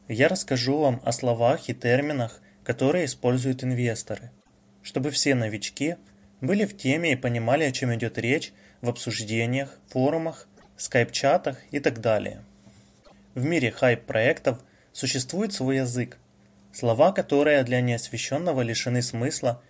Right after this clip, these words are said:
или имеют совершенно иное значение. Словарь хайп-инвестора познакомит вас с этими терминами. Админ.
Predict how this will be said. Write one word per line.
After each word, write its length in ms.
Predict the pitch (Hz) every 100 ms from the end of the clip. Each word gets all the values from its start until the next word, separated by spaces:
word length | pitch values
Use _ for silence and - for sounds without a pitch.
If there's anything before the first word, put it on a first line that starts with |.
| _ _
или 240 | 127 135 135
имеют 320 | 131 139 170
совершенно 640 | 131 120 - 123 135 135
иное 240 | 117 117 117
значение. 680 | 123 123 - 113 104 104 - _ _ _ _ _ - _ _ _ _
Словарь 440 | - 135 160 156 120
хайп-инвестора 1040 | 123 113 - 110 113 147 190 - 120 104 - - -
познакомит 560 | - 127 127 214 208 196
вас 300 | 120 143 -
с 60 | 123
этими 340 | 123 127 127
терминами. 640 | 127 139 113 104 98 117 - _ _ _ _ _ _ _ _ _ _ _ -
Админ. 520 | 117 123 127 101